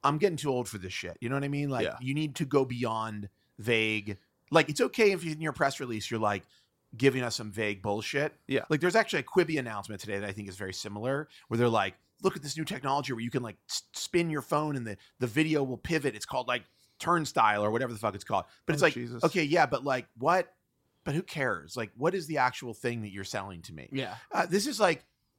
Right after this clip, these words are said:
Speaker 1: I'm glad that you came up with some, like, quasi-mystical way to describe the future of, like, virtual, uh, humans,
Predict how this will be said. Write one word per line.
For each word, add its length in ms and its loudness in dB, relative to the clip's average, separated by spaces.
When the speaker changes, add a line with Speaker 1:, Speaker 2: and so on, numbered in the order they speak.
Speaker 1:
I'm 140 2
glad 280 10
that 80 -10
you 140 -8
came 240 -2
up 140 2
with 80 -4
some, 200 -4
like, 200 -10
quasi-mystical 1120 -2
way 220 -6
to 100 -12
describe 500 -4
the 60 -10
future 400 -10
of, 180 -8
like, 220 -14
virtual, 600 -10
uh, 40 -14
humans, 600 -10